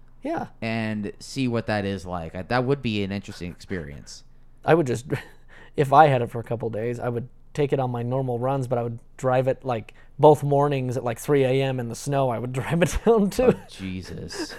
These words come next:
Speaker 1: <laughs> down to the truck lot.
Speaker 2: Imagine delivering flowers in it. <laughs> I just show up with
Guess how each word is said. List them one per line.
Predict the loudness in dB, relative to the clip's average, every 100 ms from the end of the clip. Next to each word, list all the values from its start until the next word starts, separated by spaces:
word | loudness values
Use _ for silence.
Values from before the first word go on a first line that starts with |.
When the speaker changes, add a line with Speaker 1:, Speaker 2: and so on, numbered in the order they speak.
| -20
Speaker 1:
<laughs> | -8 2
down | 2 2
to |
the | -2
truck | -4 -4 -6 -6
lot. | -6 -6 -6
Speaker 2:
Imagine | -4 -2 -2 -4
delivering | -4 -4 -6 -8
flowers | -6 -6 -6 -8
in | -12
it. | -12 -18 -20 -20 -20 -20 -10
<laughs> | -8 -4 -6 -6 -10 -10 -10 -12 -10 -12 -12 -18 -20 -20 -20 -14 -2
I | 0
just | 2 0
show | 2 2 2
up | 0
with | -4